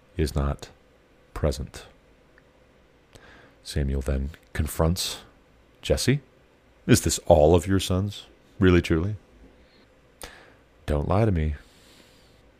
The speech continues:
As it turns out, of course, it's not all of Jesse's sons David is sent for. And Samuel anoints David to be the next king.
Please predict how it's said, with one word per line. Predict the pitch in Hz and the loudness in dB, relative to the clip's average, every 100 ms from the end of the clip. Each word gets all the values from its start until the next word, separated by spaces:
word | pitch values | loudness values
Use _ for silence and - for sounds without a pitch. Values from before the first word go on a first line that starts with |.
| _ - | _ -2
As | 107 | -2
it | 101 | 0
turns | 92 87 | 0 0
out, | 71 71 | 0 -2
of | - | -2
course, | 85 95 - - - - - - _ - | -2 -2 -8 -20 -20 -20 -20 -20 _ -2
it's | 143 92 | 0 2
not | 69 69 - - - - - _ | 0 -2 -12 -18 -20 -20 -20 _
all | 85 78 73 | 4 4 4
of | 78 | -2
Jesse's | 71 69 - 69 | -4 -4 -6 -8
sons | - 78 110 - - _ | -6 -6 -6 -12 -20 _
David | 80 73 71 | -4 -2 -2
is | 71 | -4
sent | 80 - | -6 -8
for. | - 82 95 - _ _ _ _ _ _ - | -6 -6 -6 -12 _ _ _ _ _ _ -4
And | 87 85 80 - | 0 0 -2 -6
Samuel | - 113 147 104 69 82 87 _ _ _ - - | -2 2 4 2 0 -4 -10 _ _ _ -20 -4
anoints | 92 87 85 - - - - _ _ _ _ - | 0 2 0 -2 -10 -12 -20 _ _ _ _ 0
David | 80 69 - - _ _ _ _ _ _ - | 2 0 -10 -20 _ _ _ _ _ _ -20
to | - | -14
be | - | -6
the | 78 71 | -4 -4
next | 71 - - | -8 -12 -10
king. | 71 67 | -10 -10